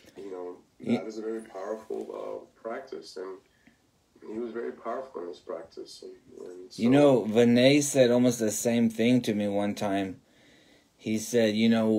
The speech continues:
Speaker 2: we meet Rinpoche and we only have our own limited view of our time with him. But when you start meeting all his other students and all the pieces start falling into place, you step back and go,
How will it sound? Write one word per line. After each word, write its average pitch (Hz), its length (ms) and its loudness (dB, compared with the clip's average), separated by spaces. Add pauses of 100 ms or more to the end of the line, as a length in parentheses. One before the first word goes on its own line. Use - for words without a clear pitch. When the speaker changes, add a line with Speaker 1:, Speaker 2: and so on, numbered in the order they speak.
(200)
Speaker 2:
we 117 280 0
meet 123 440 4
Rinpoche 120 760 4
and 107 140 0
we 113 160 6
only 117 320 4
have 110 280 0
our 107 300 4
own 110 480 2
limited 113 500 2
view 107 520 2
of 101 120 4
our 107 240 6
time 123 400 2
with 98 200 0
him. 104 380 -4 (420)
But 101 100 -2
when 117 220 4
you 120 80 2
start 127 260 6
meeting 120 340 4
all 113 220 2
his 113 220 0
other 110 240 4
students 110 960 -2 (1200)
and 110 360 0
all 123 300 8
the 117 80 2
pieces 127 460 -2
start 113 200 4
falling 117 380 2
into 107 200 0
place, 107 920 0 (100)
you 101 240 -8
step 101 420 0
back 113 340 0
and 101 180 -4
go, 98 340 2